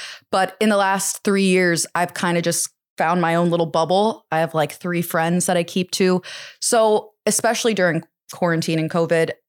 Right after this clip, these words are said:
I definitely struggled with feeling irrelevant and creatively stuck. Like, you don't know what to do.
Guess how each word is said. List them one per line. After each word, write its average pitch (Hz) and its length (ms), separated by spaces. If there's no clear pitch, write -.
I 180 240
definitely 175 560
struggled 156 440
with 156 180
feeling 165 580
irrelevant 185 880
and 160 380
creatively 208 600
stuck. 180 440
Like, 180 100
you 190 60
don't 190 120
know 185 80
what 185 100
to 190 80
do. 180 500